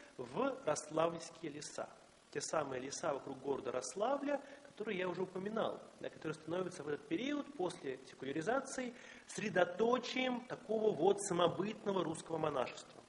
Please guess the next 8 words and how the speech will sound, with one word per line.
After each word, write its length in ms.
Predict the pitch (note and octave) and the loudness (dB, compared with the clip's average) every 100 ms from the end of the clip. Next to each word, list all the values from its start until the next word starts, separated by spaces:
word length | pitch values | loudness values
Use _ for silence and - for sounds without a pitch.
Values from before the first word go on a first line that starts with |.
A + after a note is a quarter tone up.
| - | -8
Оттуда 360 | C3+ A3+ A3+ | -6 -2 2
выйдут 260 | F3 G3 A3+ - - - - | 4 2 0 -6 -14 -16 -6
многие, 800 | C3 D#3 A#3+ C4+ G#3+ E3+ C3+ G#2+ - - - - - | 2 8 8 8 6 6 4 4 -2 -14 -16 -20 -10
не, 100 | C3+ C3 C3+ | -8 -4 -2
не 80 | C3+ | -2
только 300 | - A3 A3 | 2 4 4
преподобный 500 | G#3 G3 E3 D#3+ C#3+ | 4 2 4 2 2
Зосима, 560 | C3+ D3 - C#3+ A#2 | 2 0 0 0 0